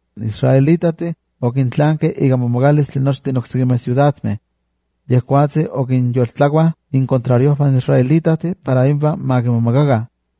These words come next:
para ihkon israelitahtin ma kinmiktikah nochtin ivan nion amo ma kinmiknomatikah. Ijkon kemi yehkuatzi okinawati Moisés. Itech nekateh tonaltih Josué okinmikti nochtin anakitas tlen ochantia itech tepeyo,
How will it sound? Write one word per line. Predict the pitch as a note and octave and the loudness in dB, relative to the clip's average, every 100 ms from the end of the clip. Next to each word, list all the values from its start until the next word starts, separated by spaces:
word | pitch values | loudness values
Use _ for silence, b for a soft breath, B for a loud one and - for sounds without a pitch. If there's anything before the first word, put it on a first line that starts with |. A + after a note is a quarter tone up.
| _ | _
para | B2 B2 | 0 2
ihkon | A2 D3 D#3 | 0 -2 -2
israelitahtin | D#3 C#3 C#3+ B2+ D3 D#3 - E3 - | -2 0 0 2 2 0 -2 -4 -2
ma | B2+ B2+ | -2 -2
kinmiktikah | C3+ A#2+ A2+ - C#3+ C#3 | 0 -2 -4 -2 0 2
nochtin | C#3 C3+ - D#3 - - | 0 -2 -4 -8 -8 -2
ivan | B2 | 0
nion | B2 B2 | 2 2
amo | C#3 D#3+ | 2 2
ma | D#3 | 0
kinmiknomatikah. | C#3 C3 A2+ B2 A#2 A2+ D3 A#2 G2+ - _ _ _ | 0 -2 -2 -2 -2 -2 -2 -2 -4 -10 _ _ _
Ijkon | A#2+ D#3 D3+ | -4 -2 0
kemi | D#3+ D3+ | 0 0
yehkuatzi | B2+ C#3 C#3 C#3 | -2 0 0 0
okinawati | C3 B2+ B2+ B2+ | 0 0 0 0
Moisés. | B2 A#2 - D3 B2+ - _ _ _ _ _ _ - | -2 0 0 -2 -2 -10 _ _ _ _ _ _ -8
Itech | A2 - B2+ | -6 -4 -2
nekateh | B2+ D#3+ E3 D#3 | 0 0 0 -2
tonaltih | E3 E3+ E3 D#3 | 0 0 0 -4
Josué | - B2+ C#3+ D3+ - | -4 -4 0 -2 -2
okinmikti | C#3 C3 D3 D#3 - | -2 0 0 -2 -2
nochtin | C#3+ D#3+ - D#3 - C#3 | 0 -2 -2 -6 -2 0
anakitas | C3+ - D#3+ D#3+ E3+ - _ _ | 0 0 -2 0 -4 -6 _ _
tlen | - C3 | -2 0
ochantia | C3+ B2 B2 - C#3+ D3 | 2 0 -2 -2 -2 0
itech | C3 C3+ - | 0 -4 -6
tepeyo, | B2 D3 D#3 C#3+ A2 | -6 0 0 0 -2